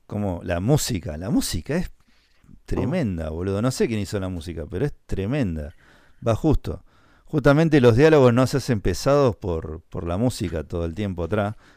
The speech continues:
Speaker 1: que
Speaker 2: Eh,
Speaker 1: acompaña
Speaker 2: es
Speaker 1: muy
Speaker 2: mucha
Speaker 1: bien.
Speaker 2: tarea. Y porque son muy buenos diálogos.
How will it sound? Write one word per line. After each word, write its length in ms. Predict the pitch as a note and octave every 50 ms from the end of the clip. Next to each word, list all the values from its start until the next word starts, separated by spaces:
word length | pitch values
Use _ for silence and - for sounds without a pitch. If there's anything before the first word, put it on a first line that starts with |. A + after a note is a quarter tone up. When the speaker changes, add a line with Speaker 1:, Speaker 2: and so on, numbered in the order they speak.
| -
Speaker 1:
que 100 | - - E3
Speaker 2:
Eh, 0 |
Speaker 1:
acompaña 560 | D#3+ F3 - F3+ - A#2 A2+ G#2+ G2 F2+ F2
Speaker 2:
es 60 | E2+
Speaker 1:
muy 180 | F#2 G2+ G2+ G2
Speaker 2:
mucha 20 |
Speaker 1:
bien. 140 | A2+ B2+ B2
Speaker 2:
tarea. 340 | B2 A#2 A#2 A#2+ A#2+ B2 - - _ _ _ _ _ _ _ _ _ - _ _ _ _ - - - -
Y 180 | - E3 E3 D#3+
porque 280 | D3+ D#3 C#3+ C#3 C#3+ C3+
son 220 | - - D3+ D3+
muy 140 | D3+ D3+ D3
buenos 220 | D3 C#3+ C3+ B2+ B2
diálogos. 380 | A#2+ A2+ G2+ G#2 - - -